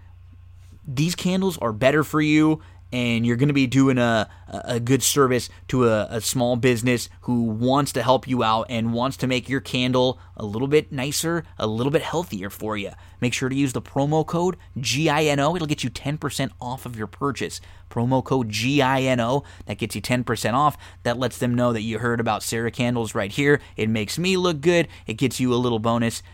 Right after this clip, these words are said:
uh, with, uh, saving a few bucks there. Cera Candles dot com, promo code G I N O.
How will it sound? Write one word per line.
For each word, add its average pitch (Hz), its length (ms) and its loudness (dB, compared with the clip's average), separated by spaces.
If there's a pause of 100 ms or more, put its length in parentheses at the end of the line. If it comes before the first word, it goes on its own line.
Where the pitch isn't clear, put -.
(120)
uh, 104 240 -4
with, 107 180 -2
uh, 101 140 0
saving 110 340 -2
a 107 60 -2
few 110 180 -4
bucks 104 260 -4
there. 101 220 -2 (200)
Cera 175 480 4 (160)
Candles 139 500 0
dot 123 340 -4
com, 127 380 2
promo 123 400 0
code 117 360 0
G 110 360 -4
I 104 240 -2
N 107 320 -6
O. 98 240 -8